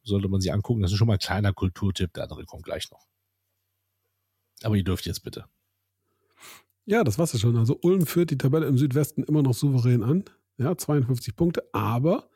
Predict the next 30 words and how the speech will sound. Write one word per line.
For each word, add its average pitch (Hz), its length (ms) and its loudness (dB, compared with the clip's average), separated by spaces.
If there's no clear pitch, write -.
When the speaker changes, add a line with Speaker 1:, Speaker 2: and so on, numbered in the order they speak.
Speaker 2:
hat - 240 0
jetzt 135 240 -2
mal 131 160 4
verloren 120 480 2
und 110 140 0
Steinbach-Heiger 110 680 0
und 131 120 2
die 113 100 -4
Offenbacher 101 340 0
Kickers 107 560 -4
mit 110 140 -2
sechsundvierzig 120 520 -2
Punkten - 260 0
sind 160 240 2
zumindest 160 400 2
wieder 151 200 4
so 147 80 -2
ein 135 140 0
bisschen 147 300 -2
in 131 140 4
Sichtweite. 117 760 0
Also 151 540 2
der 135 180 4
schmale 143 320 2
Speckmann 156 400 2
hofft - 300 0
noch 95 280 -2
auf 110 220 -6
die 110 140 -4
Kickers. - 640 -4